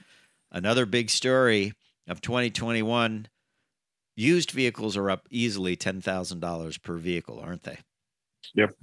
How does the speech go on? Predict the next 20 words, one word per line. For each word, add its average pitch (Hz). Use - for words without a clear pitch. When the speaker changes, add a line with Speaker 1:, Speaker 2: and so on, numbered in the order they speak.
Speaker 1:
It, 92
depending 85
on 80
the 80
vehicle. 92
Um, 95
and 101
I 98
think 104
also 92
those 95
numbers 95
include 92
a 85
lot 101
more 92
mileage 92
on 87
the 80
clock. 101